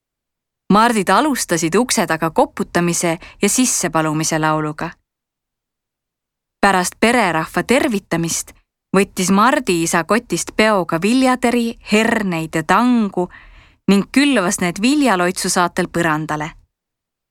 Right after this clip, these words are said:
Nii sooviti perele viljaõnne. Edasi kontrolliti laste lugemisoskust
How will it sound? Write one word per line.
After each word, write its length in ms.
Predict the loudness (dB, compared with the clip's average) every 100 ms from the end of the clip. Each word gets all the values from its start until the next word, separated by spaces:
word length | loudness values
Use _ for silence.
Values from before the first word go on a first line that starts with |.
| _ _ _ _ _ 2
Nii 200 | 4 2
sooviti 460 | 4 2 2 0
perele 420 | 2 2 2 0 0
viljaõnne. 760 | 0 0 0 0 -2 -4 -6 -10 _ _ _ _ _ _ _ _ _ _ _ _ _ _ _ _ _ _ _ _ _ _ _ _ _ _ _ -2
Edasi 440 | 2 2 2 0
kontrolliti 680 | 0 0 0 0 0 0 0
laste 320 | 0 0 0
lugemisoskust 1120 | 0 0 0 -2 -2 -4 -4 -6 -6 -6 -8